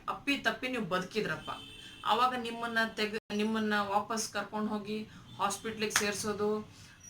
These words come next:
ಆಮೇಲೆ ಅಲ್ಲಿ ಬಿಲ್ ಕಟ್ಟೋದು, ಅಲ್ಲೊಂದಿಷ್ಟು ಖರ್ಚು, ವಾಪಸ್ ಕರ್ಕೊಂಡ್ ಬಂದ್ಮೇಲೆ ನಿಮ್ಮನ್ನ ಮತ್ತೆ, ಆ, ಮನೇಲಿ ಕೂಡನು ಸೇವೆ ಮಾಡ್ಬೇಕು. ನೀವು ಕಷ್ಟಪಟ್ಟಿದ್ದಕ್ಕೆ ನೀವು ಆತ್ಮಹತ್ಯೆ ಮಾಡ್ಕೊಳಕ್ ಹೋದ್ರೆ, ಆದ್ರೆ ಅದ್ರಲ್ಲಿ ಬೇರೆಯವ್ರು ಯಾಕಪ್ಪ ಕಷ್ಟಪಡ್ಬೇಕು?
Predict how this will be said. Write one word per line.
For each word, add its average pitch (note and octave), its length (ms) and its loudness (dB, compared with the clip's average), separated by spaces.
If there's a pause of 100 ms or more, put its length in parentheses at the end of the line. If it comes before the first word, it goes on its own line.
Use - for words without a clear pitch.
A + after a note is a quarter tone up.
ಆಮೇಲೆ G#3 560 4
ಅಲ್ಲಿ G#3+ 440 4
ಬಿಲ್ A3 300 -2
ಕಟ್ಟೋದು, G#3+ 420 2
ಅಲ್ಲೊಂದಿಷ್ಟು G#3+ 480 0
ಖರ್ಚು, G#3 440 2
ವಾಪಸ್ F#3 400 0
ಕರ್ಕೊಂಡ್ A3+ 340 0
ಬಂದ್ಮೇಲೆ G#3+ 380 4
ನಿಮ್ಮನ್ನ G#3+ 440 2
ಮತ್ತೆ, G#3 520 -2
ಆ, F3+ 440 0
ಮನೇಲಿ G3 360 2
ಕೂಡನು G#3+ 300 2
ಸೇವೆ G#3+ 280 2
ಮಾಡ್ಬೇಕು. G3+ 720 0 (460)
ನೀವು A3 340 2
ಕಷ್ಟಪಟ್ಟಿದ್ದಕ್ಕೆ G#3+ 960 0
ನೀವು A3+ 300 2
ಆತ್ಮಹತ್ಯೆ G#3 480 6
ಮಾಡ್ಕೊಳಕ್ E3+ 500 0
ಹೋದ್ರೆ, D3+ 200 -8
ಆದ್ರೆ B3 560 0
ಅದ್ರಲ್ಲಿ G3+ 680 0 (320)
ಬೇರೆಯವ್ರು E4 360 4
ಯಾಕಪ್ಪ C4 300 2
ಕಷ್ಟಪಡ್ಬೇಕು? F#3 1160 -4